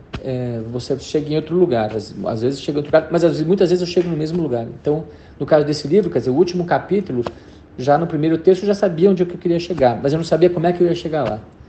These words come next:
Então, mas eu acho que a principal curiosidade é essa mesmo, de, de ter juntado três histórias, é,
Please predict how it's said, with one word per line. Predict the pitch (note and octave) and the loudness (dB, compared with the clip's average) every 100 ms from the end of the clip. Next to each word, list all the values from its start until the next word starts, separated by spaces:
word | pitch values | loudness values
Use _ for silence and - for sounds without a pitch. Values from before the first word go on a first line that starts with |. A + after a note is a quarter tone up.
| - - - - - - - C3+ B2+ - | -20 -20 -20 -20 -20 -20 -16 -14 -14 -12
Então, | - C3 C#3+ D3+ D3+ C#3 A#2 A#2 - - - - - - - - - - | -8 -6 -6 -6 -6 -6 -6 -10 -18 -20 -20 -20 -20 -20 -20 -20 -20 -8
mas | C3+ | -2
eu | C#3+ | 0
acho | D3 | 0
que | - | 0
a | |
principal | F3 E3+ - E3+ | 0 -2 2 2
curiosidade | F3 E3 D3 D#3 F3 G3 | 2 0 0 0 2 2
é | |
essa | F3+ F#3 G#3 | 2 0 -4
mesmo, | D3 A2+ A2+ A2 | -4 -4 -6 -10
de, | A#2 A2+ - - | -10 -12 -16 -20
de | - | -8
ter | - C3 | -2 0
juntado | C3+ C3+ C3 | 0 0 -2
três | C3 C#3 D#3+ | -2 -2 0
histórias, | D3 C#3 - C3 D3 D#3+ E3 - - - - - - - - - - | 0 -4 2 4 4 0 -8 -14 -20 -20 -20 -20 -20 -20 -20 -20 -16
é, | B2+ | -12